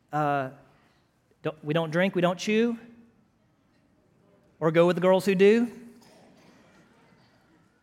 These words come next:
Those are diet laws. Or how about laws related to days? Well, I told you about my Sunday school teacher growing up. Got mad at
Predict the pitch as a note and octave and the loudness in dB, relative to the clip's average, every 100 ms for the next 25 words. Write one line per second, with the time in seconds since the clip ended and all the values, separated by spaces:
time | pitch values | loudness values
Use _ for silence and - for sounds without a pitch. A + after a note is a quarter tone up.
0 | _ _ _ E3 G3 A#3 B3 D#4 A#3 D#3+ | _ _ _ 0 2 4 4 4 4 2
1 | D#3+ C#3 B2+ - - - _ _ - - | 2 0 -4 -10 -14 -18 _ _ -20 -20
2 | _ _ _ _ _ _ _ - A3 A#3+ | _ _ _ _ _ _ _ -4 0 2
3 | C4 C4 B3 - - F#3+ A3 B3 G#3+ A3+ | 2 2 0 -4 -4 0 2 0 0 0
4 | B3 B3 F#3+ B3 B3 B3 B3+ F#3 D3 G#3 | 0 0 -4 -4 -2 -2 -4 -10 -4 -2
5 | B3+ A3+ D#3+ B2 B2 F3 G3+ G#3+ A#3 G#3 | 2 2 2 -2 -6 -4 -4 -2 -2 -2
6 | F3+ F3 G3 A#3 A#3+ - D#3+ D#3 C3 C3 | -2 -2 -2 -2 -6 -4 -6 -6 -10 -8
7 | D3 C#3+ C#3+ F#3 - - E3 F3 E3+ G3+ | -4 -2 -2 -4 -6 -10 -6 -6 -2 -2
8 | G3 | -2